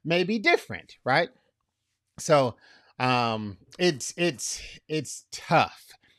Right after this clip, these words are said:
And this whole podcast is to share with you that, hey, it is tough. You're okay.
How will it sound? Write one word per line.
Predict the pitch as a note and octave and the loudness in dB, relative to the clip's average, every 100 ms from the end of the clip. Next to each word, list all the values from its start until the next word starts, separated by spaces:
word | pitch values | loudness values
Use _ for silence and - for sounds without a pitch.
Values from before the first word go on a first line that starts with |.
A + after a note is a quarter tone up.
| _ - | _ -2
And | C#3 C3 B2 A#2 | 0 2 -2 2
this | D3+ F#3+ | 2 2
whole | - F#3 E3+ | 4 6 6
podcast | - D#3+ C#3+ C#3 B2+ A#2+ - | 4 2 2 0 0 -2 -4
is | B2 - | -12 -12
to | - A#2 | -10 -10
share | - - D#3 D#3 | -8 -2 0 2
with | C3+ A#2+ - | 0 -4 -6
you | A#2 A2+ - | -6 -6 -8
that, | - - | -8 -2
hey, | C3+ G2+ - _ _ _ _ _ - | 0 -2 -8 _ _ _ _ _ -6
it | D3 | -2
is | D#3 D#3+ C3+ - | 0 0 -4 -8
tough. | - A2+ D#2+ _ _ _ _ _ _ - | -6 -6 -6 _ _ _ _ _ _ -14
You're | A2+ C3 E3+ E3+ | -2 0 2 4
okay. | E3 D#3 - - C#3+ A2+ D#2+ B2+ | 4 2 -2 -2 0 0 -6 -16